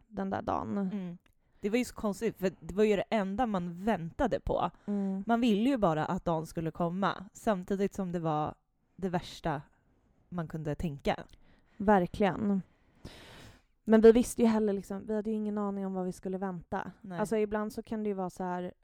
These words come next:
Speaker 1: alltså, även om ett cancerbesked är vidrigt oavsett, så kan det ju vara så här, ja, men och vi fixar det här, typ.
Speaker 2: Ja,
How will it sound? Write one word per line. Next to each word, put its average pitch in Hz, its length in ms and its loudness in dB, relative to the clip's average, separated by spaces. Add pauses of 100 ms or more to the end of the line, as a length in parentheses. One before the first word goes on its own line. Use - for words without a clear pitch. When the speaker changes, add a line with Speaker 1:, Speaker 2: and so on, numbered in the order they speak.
(180)
Speaker 1:
alltså, 202 200 -4
även 214 320 2
om 202 120 2
ett 185 160 -6
cancerbesked 190 880 -2
är 175 500 -4 (360)
vidrigt 196 720 4
oavsett, 202 720 4 (340)
så 208 160 -6
kan 208 160 0
det 202 60 2
ju 190 60 4
vara 180 140 2
så 180 140 -6
här, 180 320 -2 (240)
ja, 208 160 0
men 190 240 -2
och 180 480 -4 (280)
vi 196 160 2
fixar - 460 -6
det 202 80 -2
här, - 220 -6
typ. - 320 -10
Speaker 2:
Ja, 175 220 2